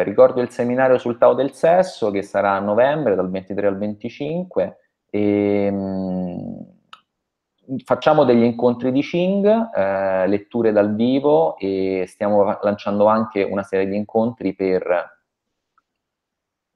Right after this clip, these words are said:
scoprire le pratiche, scoprire le tecniche che sono nascoste negli esagrammi.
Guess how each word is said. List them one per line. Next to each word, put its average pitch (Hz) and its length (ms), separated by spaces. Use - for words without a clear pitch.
scoprire 147 480
le 113 200
pratiche, 98 640
scoprire 98 420
le 107 80
tecniche 104 480
che 87 120
sono 87 260
nascoste 104 680
negli 90 200
esagrammi. - 680